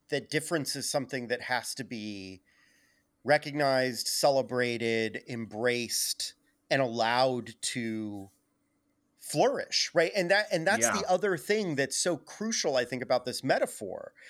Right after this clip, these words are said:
Speaker 1: right? I mean, it's interesting that he, a-, and may-, uh,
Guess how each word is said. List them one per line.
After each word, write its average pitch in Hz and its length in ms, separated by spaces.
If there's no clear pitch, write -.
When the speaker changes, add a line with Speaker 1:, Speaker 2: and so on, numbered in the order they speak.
Speaker 1:
right? 139 280
I 175 40
mean, 180 160
it's 175 120
interesting 180 640
that 143 220
he, 135 720
a-, 175 180
and 165 140
may-, 180 200
uh, 143 240